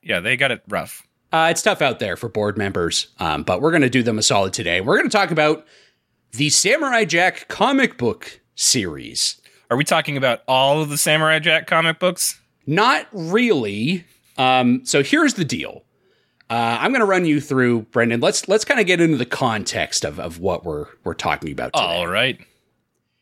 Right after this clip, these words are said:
Speaker 2: So originally in-, announced in two thousand thirteen, uh, there was a partnership between Cartoon Network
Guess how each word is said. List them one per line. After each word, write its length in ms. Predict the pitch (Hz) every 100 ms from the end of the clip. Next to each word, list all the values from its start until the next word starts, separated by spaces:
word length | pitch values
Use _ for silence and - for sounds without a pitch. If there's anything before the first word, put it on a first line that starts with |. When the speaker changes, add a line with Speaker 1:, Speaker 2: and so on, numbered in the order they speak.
| _ _ -
Speaker 2:
So 120 | 165
originally 600 | 160 214 302 311 269 233
in-, 160 | 185 180 -
announced 600 | 151 147 143 139 135 -
in 220 | 123 120
two 200 | - 165
thousand 420 | 156 143 135 123 104
thirteen, 1120 | - 127 127 - - - 120 87 71 65 - _ _ _
uh, 340 | 127 107 95 95
there 140 | 127
was 100 | 113
a 40 | 113
partnership 640 | - 160 175 151 - 143 -
between 460 | - 123 120 110
Cartoon 480 | - 190 202 214 175
Network 500 | 143 139 135 127